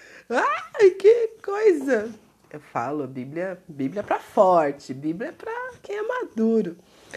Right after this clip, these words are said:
<clears throat> Mas é importante a gente se atentar pra esse passo a passo, né? Então, assim, é Bíblia explica a Bíblia. Então, aqui o povo, eles estão aprendendo a lidar com este Deus,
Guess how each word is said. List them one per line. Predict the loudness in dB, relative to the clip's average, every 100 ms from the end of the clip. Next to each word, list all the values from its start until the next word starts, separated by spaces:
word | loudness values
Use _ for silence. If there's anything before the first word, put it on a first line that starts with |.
| -20 -20 -6
<clears throat> | -2 -2 -2 -2 0 -2 -2 -6 _ _ _ _ _ _ _ -6
Mas | -6 -4
é | -4
importante | -4 -6 -10 -8 -6 -6 -8 -14 -20 _ _ -20 _ -8
a | -6
gente | -4 -6
se | -6
atentar | -8 -8 -8 -4 -4 -4
pra | -8
esse | -10
passo | -10 -8 -8 -10
a |
passo, | -10 -10 -10 -14 -12
né? | -10
Então, | -8 -6 -8
assim, | -8 -12 -14 _ _ _ _
é | -6
Bíblia | -6 -4 -8 -6
explica | -10 -10 -8 -6
a |
Bíblia. | -6 -8 -10 -14 -16 _ _ _ _ _
Então, | -8 -4 -2 0
aqui | -4 -8 -10 -6
o | -6
povo, | -8 -4 -2 -2 -4 -10 -10
eles | -6 -6 -6
estão | -12 -8 -4 -2
aprendendo | -4 -6 -8 -6 -6 -6 -6 -8 -10
a | -6 -6
lidar | -6 -10 -10 -10 -10 -14
com | -10 -10
este | -10 -12
Deus, | -10 -8